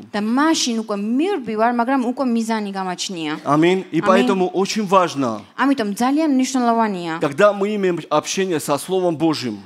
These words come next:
Speaker 1: როცა ჩვენ გვაქვს ურთიერთობა ღმერთის სიტყვასთან,
Speaker 2: когда у нас Слово Божье везде,
Speaker 1: როცა ღმერთის სიტყვა ყველგან არის ჩვენ
Speaker 2: и в
Speaker 1: ცხოვრებაში,
Speaker 2: телефоне, и у кровати.
Speaker 1: საძოლთანაც, ტელეფონშიც.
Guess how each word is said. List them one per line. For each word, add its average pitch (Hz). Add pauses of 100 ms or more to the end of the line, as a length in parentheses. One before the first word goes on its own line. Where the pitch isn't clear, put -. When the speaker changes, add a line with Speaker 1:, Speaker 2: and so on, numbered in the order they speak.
Speaker 1:
როცა 269
ჩვენ 277
გვაქვს 247
ურთიერთობა 226
ღმერთის 220
სიტყვასთან, 208
Speaker 2:
когда 220
у 214
нас 190
Слово 208
Божье 185
везде, 143 (220)
Speaker 1:
როცა 254
ღმერთის 262
სიტყვა 196 (120)
ყველგან 254
არის 185
ჩვენ -
Speaker 2:
и 202
в 196
Speaker 1:
ცხოვრებაში, 208
Speaker 2:
телефоне, 156
и 151
у 196 (100)
кровати. 175 (580)
Speaker 1:
საძოლთანაც, 277
ტელეფონშიც. 233